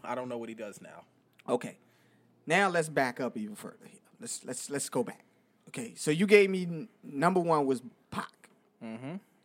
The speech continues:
Speaker 2: Okay. Then you gave me number two, and you said Juicy J.
Speaker 1: Mm-hmm.
Speaker 2: And then after that, you said Gu-,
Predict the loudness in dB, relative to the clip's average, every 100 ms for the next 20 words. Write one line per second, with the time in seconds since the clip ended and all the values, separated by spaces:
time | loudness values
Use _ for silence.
0 | _ -8 -8 -12 _ _ _ _ _ _
1 | 4 6 6 6 6 8 8 8 4 4
2 | 4 0 4 6 6 2 2 0 -6 -8
3 | -2 -2 -2 -10 -10 -10 -10 -10 -10 _
4 | _ 2 6 6 6 6 4 4 2 0
5 | 4 4 4 -10 _ _ _ _ _ -4
6 | -2